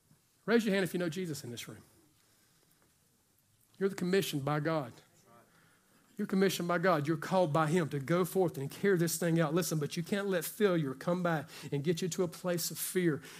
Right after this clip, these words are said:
and get you to a place of struggle. You have to say this, "Not this time. I'm gonna trust you in this area." And, and Mo-, and Moses goes forth.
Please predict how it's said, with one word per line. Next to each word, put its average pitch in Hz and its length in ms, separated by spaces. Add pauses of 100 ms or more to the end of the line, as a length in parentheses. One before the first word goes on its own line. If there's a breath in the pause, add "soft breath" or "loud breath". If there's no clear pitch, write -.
and 147 100
get 160 140
you 165 80
to 170 140
a 156 40
place 160 280
of - 80
struggle. 160 480
You 143 140
have 170 100
to 151 40
say 165 260
this, 147 280 (340 loud breath)
"Not 165 280
this 160 160
time. 127 300 (480 loud breath)
I'm 156 100
gonna 143 140
trust 175 440
you 180 60
in 165 60
this 160 200
area." 139 300 (280 loud breath)
And, 147 200
and 160 140
Mo-, 160 120
and 160 160
Moses 165 400
goes 170 320
forth. 156 400